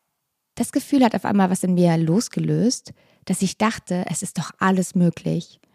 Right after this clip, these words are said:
Und es fing auf einmal mit der Erlaubnis an, mir zu denken, wie hätte ich's denn gerne? Hey, wenn alles möglich wäre, wie wär's denn gerne? Oder solche Gedanken zu denken, hey, was brauche ich denn, um hier in Marokko zu leben und surfen zu gehen?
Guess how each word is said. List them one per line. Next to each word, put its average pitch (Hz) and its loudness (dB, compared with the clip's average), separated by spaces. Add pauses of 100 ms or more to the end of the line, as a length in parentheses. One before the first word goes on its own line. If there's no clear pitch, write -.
(420)
Und 196 4
es 185 0
fing 254 2
auf - 0
einmal 220 0
mit 202 0
der 190 0
Erlaubnis 175 0
an, 175 -2
mir 170 0
zu - -4
denken, 180 0 (320)
wie 190 0
hätte 285 0
ich's - -4
denn 185 0
gerne? 170 -2 (600)
Hey, 233 2
wenn 233 4
alles 226 2
möglich 254 4
wäre, 202 2
wie 185 0
wär's 214 4
denn 185 0
gerne? 175 0 (600)
Oder 196 8
solche 180 4
Gedanken 180 0
zu 185 -2
denken, 185 0
hey, 214 4 (600)
was - 0
brauche 190 0
ich - -8
denn, 190 2
um 185 2
hier 269 4 (100)
in 190 4
Marokko 180 6
zu - -4
leben 196 4 (760)
und 180 2
surfen 247 2
zu - -10
gehen? 165 -4